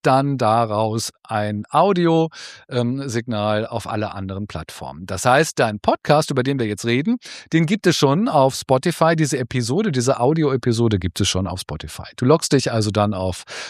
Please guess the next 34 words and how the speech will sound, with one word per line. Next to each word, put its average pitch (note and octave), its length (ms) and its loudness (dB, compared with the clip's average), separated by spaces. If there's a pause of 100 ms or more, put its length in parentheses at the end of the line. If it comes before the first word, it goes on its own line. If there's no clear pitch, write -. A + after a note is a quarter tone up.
deinem F#2 220 0
Creator-Konto F#2 960 -2 (100)
ein D3+ 260 4 (760)
und A2+ 180 0
dann D#3+ 200 2
gehst D3 360 2
du B3+ 120 2
auf C3+ 320 2
die F3 100 0
bereits B2+ 540 0
als A#2 380 -4
Audiofolge A#2 760 2
hochgeladene G2+ 880 0
Episode, C3+ 480 0
von D#2+ 140 -6
der D#2+ 140 -4
ich E2+ 120 -6
gerade A#2 240 0
gesprochen F#2+ 520 -6
habe. E2 160 -8
Und F2+ 100 -8
jetzt D3+ 200 2
wird's F3+ 180 2
ein D#3+ 60 0
bisschen D4 280 2
tricky. B3 360 2 (640)
Du C#3 80 -2
musst F#3 180 0
mit F3+ 100 0
der D3+ 100 6
Maus C3 340 4
dann A3+ 380 2 (100)
auf C3 260 0
diese C3 500 2